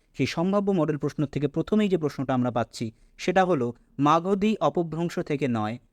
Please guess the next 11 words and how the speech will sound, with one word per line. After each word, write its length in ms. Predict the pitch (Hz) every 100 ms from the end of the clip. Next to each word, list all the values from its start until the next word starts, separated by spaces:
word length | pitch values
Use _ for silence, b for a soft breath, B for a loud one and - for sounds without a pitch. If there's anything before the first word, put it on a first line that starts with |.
| _
আদর্শ 480 | 131 156 185 - 202 185
কথ্য 340 | 175 - -
প্রাকৃত 460 | 180 165 147 160 151
থেকে 400 | 147 143 147 143
বাংলা 440 | 127 127 131 135
ভাষার 400 | 120 117 - 120
জন্ম।" 320 | 107 110 - - - _ _ -
মন্তব্যটি 520 | 139 139 147 156 220 -
কার 200 | 104 - _ _ -
বা 100 | 220
যার? 260 | 147 95